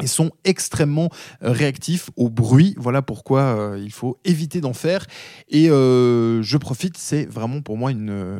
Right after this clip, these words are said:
une vraie, vraie, euh, surprise, une vraie belle découverte. Un film qui joue complètement sur, euh, les sens, puisque, bah, évidemment, il n'y aura quasiment pas de bruit, quasiment pas de musique, les dialogues seront chuchotés,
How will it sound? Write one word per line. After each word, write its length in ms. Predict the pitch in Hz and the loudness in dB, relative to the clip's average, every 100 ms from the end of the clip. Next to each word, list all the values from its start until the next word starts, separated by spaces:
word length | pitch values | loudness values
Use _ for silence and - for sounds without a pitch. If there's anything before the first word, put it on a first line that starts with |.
| 69 | -10
une 180 | 95 101 | -10 -10
vraie, 460 | 104 110 117 151 - | -10 -8 -4 -4 -4
vraie, 360 | 110 113 127 123 | -12 -6 -2 -2
euh, 340 | 113 107 107 | -2 -2 -4
surprise, 640 | 104 - - - 165 160 | -4 -2 -2 -2 -2 0
une 160 | 120 117 | -2 -2
vraie 320 | 110 120 151 | -4 -2 -2
belle 240 | 127 139 | 0 -2
découverte. 560 | 127 131 123 131 170 - - - - | -2 -4 -4 -4 -6 -12 -20 -20 -16
Un 140 | - 123 | -4 -2
film 240 | 165 170 | 0 -2
qui 100 | 147 | -2
joue 140 | 135 143 | -4 -4
complètement 480 | 175 170 156 151 | -4 -4 -4 -4
sur, 340 | 156 - 123 120 | -4 -4 0 2
euh, 180 | 117 110 | 2 2
les 140 | 110 | 0
sens, 480 | 113 170 190 180 - | -2 0 0 -2 -6
puisque, 320 | 123 113 - | -10 -8 -2
bah, 320 | 123 120 113 | -2 -2 -4
évidemment, 380 | 113 110 120 135 | -6 -6 -6 -4
il 20 | |
n'y 60 | 123 | -6
aura 400 | 104 104 101 98 104 | -6 -6 -6 -8 -12
quasiment 380 | 110 104 113 113 | -14 -10 -8 -2
pas 220 | 123 120 | 0 0
de 120 | 120 | 0
bruit, 380 | 113 127 147 143 | -2 0 -2 -4
quasiment 400 | - 117 120 117 | -8 -8 -6 -4
pas 160 | - | -2
de 60 | 120 | -2
musique, 440 | 120 123 143 143 | -4 -4 -6 -6
les 240 | 123 117 113 - - - - | -8 -6 -6 -10 -18 -20 -2
dialogues 440 | 120 139 139 131 | 2 4 4 2
seront 280 | - 117 117 | -4 -4 -4
chuchotés, 640 | - - 127 151 143 190 | -4 -2 0 0 0 -2